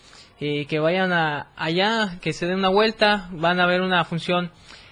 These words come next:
eh, muy agradable con, eh, equipo de calidad.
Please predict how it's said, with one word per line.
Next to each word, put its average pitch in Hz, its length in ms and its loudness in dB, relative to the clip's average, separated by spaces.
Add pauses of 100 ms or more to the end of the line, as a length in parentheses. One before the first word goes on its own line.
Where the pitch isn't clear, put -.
(140)
eh, 147 240 0
muy 180 160 2
agradable 190 680 4
con, 151 560 -4 (300)
eh, 151 520 0
equipo 165 300 -2
de 170 100 2
calidad. 147 380 -4